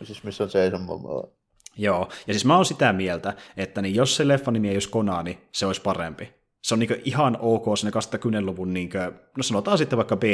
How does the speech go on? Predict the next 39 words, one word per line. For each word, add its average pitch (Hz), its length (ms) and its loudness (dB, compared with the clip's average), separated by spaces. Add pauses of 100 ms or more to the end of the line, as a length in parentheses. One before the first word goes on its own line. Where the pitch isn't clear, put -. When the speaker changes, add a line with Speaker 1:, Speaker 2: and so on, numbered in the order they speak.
Speaker 2:
tämmönen 92 260 -2
C 98 240 0
G 87 140 -4
barbarileffa, 98 520 -2
mutta 95 140 -4
jos - 80 -2
se 135 60 0
nimi 120 160 2
ei 107 60 2
olisi 104 120 -2
Konani, 104 360 0
se 92 60 -6
olisi 90 120 -6
ehkäpä 95 180 -6
parempi 90 320 -2
sen 82 220 -6
takia, 80 340 -10
koska - 220 -8
se - 120 -2
ei 98 300 -2
ikinä 98 240 -4
tule 95 100 -6
pääse 95 240 -4
kuitenkaan 92 180 -4
se 90 100 -6
ekan 90 240 -6
ohi 87 160 -8
mun 85 220 -10
mielestä. 95 260 -6
Speaker 1:
No, 104 60 -2
se 117 60 2
on 117 40 4
Speaker 2:
Millä 120 120 6
Speaker 1:
vähän 143 100 6
Speaker 2:
tavalla? 123 180 8
Speaker 1:
ongelma 110 320 0
justiinsa 101 380 -6
siinä, 87 280 -6
kun - 160 -10